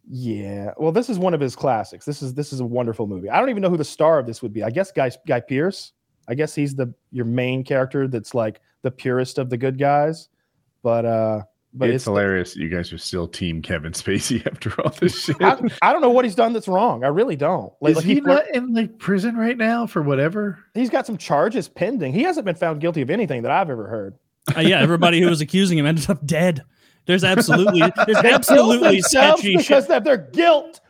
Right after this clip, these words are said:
Speaker 1: for accusing such an artist
Speaker 3: Yeah,
Speaker 1: and,
Speaker 3: but,
Speaker 1: and
Speaker 3: like,
Speaker 1: besmirching
Speaker 3: four
Speaker 1: his good
Speaker 3: of them?
Speaker 1: name.
Speaker 3: Like,
Speaker 1: Yeah, they
Speaker 3: four
Speaker 1: all felt real
Speaker 3: people.
Speaker 1: bad.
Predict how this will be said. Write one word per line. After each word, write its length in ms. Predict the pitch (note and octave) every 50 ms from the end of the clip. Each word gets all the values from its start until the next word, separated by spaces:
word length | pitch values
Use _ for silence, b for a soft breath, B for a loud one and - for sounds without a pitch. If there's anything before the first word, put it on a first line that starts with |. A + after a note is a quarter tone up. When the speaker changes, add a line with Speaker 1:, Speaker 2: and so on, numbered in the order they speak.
| _ _ -
Speaker 1:
for 160 | C#4 C4+ B3+
accusing 680 | A#3+ B3+ - D4+ E4+ F#4+ F#4+ B3+ B3+ A3+ G#3 A3 G#3+
such 240 | - D4 A#3+ A3 C#4+
an 80 | A#3
artist 560 | A3+ A#3+ C4+ D4 B3+ F#3+ F#3 A3 - - _ b b b b b
Speaker 3:
Yeah, 120 | - -
Speaker 1:
and, 60 | C4+ G#3+
Speaker 3:
but, 80 | C#4 A#3
Speaker 1:
and 60 | A3+
Speaker 3:
like, 160 | C4+ C4 G#3+
Speaker 1:
besmirching 420 | - - - A3 G3+ B3 B3+ A#3+ D4+ F4+ G4
Speaker 3:
four 80 | G#4
Speaker 1:
his 100 | G#4 G3+ F3+
good 140 | G3 A#3 A3+
Speaker 3:
of 60 | A3
them? 140 | A#3 B3+ D#4
Speaker 1:
name. 140 | F3 G#2 - _ _ _ _ _ _ _ _ -
Speaker 3:
Like, 200 | B3 B3 - -
Speaker 1:
Yeah, 180 | D#3+ F#3 A#3+ D4+
they 160 | C#4+ B3 B3
Speaker 3:
four 120 | A#3+ A3 A3+
Speaker 1:
all 140 | A#3+ - - B3
felt 200 | C#4 C#4 C4 -
real 180 | A3 B3 B3 C4
Speaker 3:
people. 140 | C#4 C#4+ C4+
Speaker 1:
bad. 300 | D4+ F#4 E4 D3+ B2 -